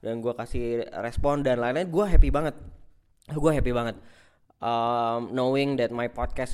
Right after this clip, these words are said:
is somehow useful or entertaining for other people out there. Uh, but again, uh,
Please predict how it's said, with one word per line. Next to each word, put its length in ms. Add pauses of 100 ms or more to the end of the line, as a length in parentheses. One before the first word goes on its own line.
is 80 (400)
somehow 480
useful 480
or 160
entertaining 480
for 160
other 240
people 240
out 240
there. 240 (960)
Uh, 400
but 240
again, 480 (240)
uh, 560